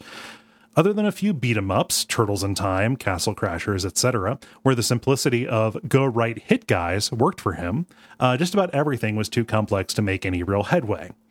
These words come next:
One of the first games we were really able to sit down and play through together was Super Mario three D World. Uh, it's easy enough to farm hundreds of extra lives in the second stage, and the bubble system makes the game endlessly forgiving. My son,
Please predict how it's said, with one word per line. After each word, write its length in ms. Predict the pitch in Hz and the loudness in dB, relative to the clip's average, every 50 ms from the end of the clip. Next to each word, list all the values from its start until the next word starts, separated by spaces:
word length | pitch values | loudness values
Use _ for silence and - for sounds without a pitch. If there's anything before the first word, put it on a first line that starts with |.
| - - - - - _ - | -20 -20 -20 -20 -10 _ 2
One 120 | 135 139 | 2 4
of 60 | 139 127 | 4 4
the 80 | 139 | 2
first 320 | 120 - 147 160 175 - - | 2 2 2 2 2 2 0
games 340 | 127 110 110 120 127 - - | 0 2 2 0 0 0 0
we 100 | 120 113 | 0 2
were 160 | 107 104 101 | 2 2 2
really 320 | 98 110 143 147 147 135 123 | 2 2 2 2 2 0 0
able 160 | 120 120 117 | 0 0 0
to 80 | 117 113 | -2 0
sit 160 | - 131 113 | 0 0 0
down 180 | 107 104 98 | 0 0 0
and 100 | 98 90 - | 0 0 0
play 180 | - - 285 | 0 0 0
through 300 | 269 - - 107 101 104 | 0 0 0 0 0 0
together 480 | 107 - 117 104 101 95 92 95 101 - - | -2 -2 0 0 0 2 0 0 -2 -2 -2
was 380 | 120 113 117 113 113 110 107 - | 2 2 2 4 2 0 -2 -2
Super 320 | - - - 139 - 143 | -2 0 2 2 4 2
Mario 380 | 131 113 98 95 95 95 98 101 | 2 2 2 0 0 0 0 -2
three 240 | - - - 120 120 | 0 2 2 2 2
D 140 | 120 135 127 | 2 0 0
World. 360 | 113 107 95 87 85 - - _ - - - - - - - - - | 0 0 -2 -4 -6 -8 -10 _ -18 -18 -18 -18 -20 -20 -20 -8 -2
Uh, 240 | - 107 101 101 110 - | 0 0 0 0 0 0
it's 220 | 127 117 - - - | 0 0 0 -2 -4
easy 300 | - 180 196 208 190 233 | 0 2 2 2 2 2
enough 280 | 196 143 131 135 139 - | 2 2 2 0 0 -2
to 100 | - 120 | -4 -2
farm 340 | - - 120 113 113 113 113 | 2 2 4 4 4 2 0
hundreds 440 | - - 180 214 208 220 214 147 | 0 2 2 2 2 0 0 0
of 100 | 156 135 | 2 2
extra 300 | 139 139 - - - 131 | 2 0 0 2 2 2
lives 420 | 110 104 95 92 92 98 101 95 - | 2 2 0 -2 -2 -2 -2 -2 0
in 120 | 117 104 | 0 0
the 40 | 101 | 0
second 360 | 92 - 107 98 - 95 95 - | 0 0 0 0 0 -2 -2 0
stage, 480 | - 190 190 156 120 123 127 - - - - - - - | 2 2 2 2 2 0 -2 -4 -8 -14 -18 -20 -6 0
and 140 | - 131 131 | 2 2 2
the 60 | 123 | 2
bubble 260 | 110 - 202 233 233 196 | 2 2 2 2 2 0
system 460 | - - 117 - - 113 117 135 - - | 0 -2 -2 0 0 0 0 0 0 0
makes 320 | 131 123 123 123 - - | 0 0 0 0 -2 0
the 120 | - 135 | 0 0
game 280 | 117 113 107 104 107 113 - | 0 2 0 0 0 0 0
endlessly 500 | 110 107 104 104 104 98 - - 110 98 | 0 0 0 0 0 -2 -2 -2 -2 -2
forgiving. 600 | - 113 110 113 127 190 165 110 82 82 87 - _ - - - - - - - - | -2 -4 -4 0 0 0 0 0 -6 -10 -14 -20 _ -20 -20 -20 -20 -20 -14 -6 0
My 140 | 123 120 120 | 0 2 2
son, 460 | 113 - - 139 139 147 151 156 - | 2 2 2 2 2 2 -2 -2 -4